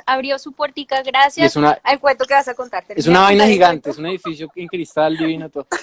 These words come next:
Speaker 2: Y, y yo llamé y dije una, y yo dije, "Pero yo no puedo decir que soy yo porque no me atienden". Entonces me, me dijo, me dijo la secretaria,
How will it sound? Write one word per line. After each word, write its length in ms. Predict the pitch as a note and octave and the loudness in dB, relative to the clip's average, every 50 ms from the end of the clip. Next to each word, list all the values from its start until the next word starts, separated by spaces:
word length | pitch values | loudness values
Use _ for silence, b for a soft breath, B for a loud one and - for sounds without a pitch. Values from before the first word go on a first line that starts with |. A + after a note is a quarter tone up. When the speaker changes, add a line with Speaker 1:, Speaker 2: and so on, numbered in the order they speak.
| - _ _ | -10 _ _
Speaker 2:
Y, 280 | - F#3+ G#3+ A#3+ A#3+ - _ _ _ _ _ _ _ _ _ _ _ _ _ _ | -8 -6 -6 -6 -6 -8 _ _ _ _ _ _ _ _ _ _ _ _ _ _
y 140 | - F#3 F#3+ | -12 -10 -6
yo 100 | F#3 G3+ | -2 -2
llamé 280 | G3 G3+ G3+ G3+ G3+ G#3+ | 0 0 -2 -2 -2 -4
y 40 | G#3 | -4
dije 220 | G3 F#3+ F#3+ G3 | -4 -4 -6 -6
una, 140 | F#3 F3+ F3 E3+ | -6 -8 -8 -8
y 120 | D3 D#3 | -8 -4
yo 100 | D3+ D#3 | -2 0
dije, 140 | D3+ D3+ E3 | 0 0 -2
"Pero 160 | - E3+ D#3 | -4 -2 -2
yo 80 | C#3+ C3+ | -2 -2
no 100 | B2+ B2+ | -2 -4
puedo 180 | A#2 - D3+ D#3+ | -2 0 2 2
decir 240 | E3+ D#3 - C#3 A#2 | 2 0 -2 -6 -6
que 120 | - C#3 | -6 -6
soy 180 | - D3+ D#3 D#3+ | -4 -2 -2 0
yo 140 | E3 E3 D#3+ | 0 -2 -2
porque 300 | D#3+ E3 D#3+ - E3+ C#3+ | -4 -8 -8 -6 -6 -6
no 80 | C3 | -4
me 80 | B2+ C3+ | -4 -4
atienden". 400 | C#3 - F3+ F3 E3 C#3 A#2+ _ _ _ _ _ _ | -2 0 0 0 0 -2 -6 _ _ _ _ _ _
Entonces 300 | - D#3 D#3 D3+ D3+ - | 2 4 4 4 4 2
me, 220 | D#3 E3 E3+ E3+ D#3 | 2 2 2 2 2
me 140 | E3 D#3+ D3+ | 2 2 2
dijo, 200 | D3+ C#3+ E3 D#3+ | 4 4 2 2
me 140 | E3 D#3 | 0 0
dijo 160 | D3+ C#3+ - D#3 | 0 0 2 4
la 180 | E3 E3+ E3+ | 4 4 4
secretaria, 640 | E3 F3 E3 - E3 D#3 - D3+ D3 C#3+ D3 D3+ D3+ | 4 0 -6 -6 -4 0 2 2 2 2 2 -2 -4